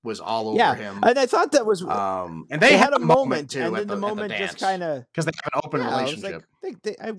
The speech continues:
Speaker 2: I was hoping that that was gonna be a little bit more, where turns out, like, and I get it,
Speaker 1: Yeah.
Speaker 2: 'cause her, Bree and,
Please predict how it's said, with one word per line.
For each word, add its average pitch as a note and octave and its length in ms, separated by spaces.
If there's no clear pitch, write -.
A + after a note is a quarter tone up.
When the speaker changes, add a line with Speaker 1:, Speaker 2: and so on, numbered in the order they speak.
Speaker 2:
I G3 100
was G3 140
hoping G3+ 300
that - 180
that D#3+ 200
was D3+ 140
gonna D#3 180
be D3+ 140
a C#3+ 60
little C#3+ 180
bit B2+ 140
more, C#3+ 320
where B2+ 220
turns D3+ 260
out, C#3 220
like, B2+ 160
and G3+ 140
I F#3+ 80
get A#2+ 200
it, D3+ 140
Speaker 1:
Yeah. E2+ 200
Speaker 2:
'cause - 80
her, C#3 260
Bree C3+ 340
and, A#2+ 180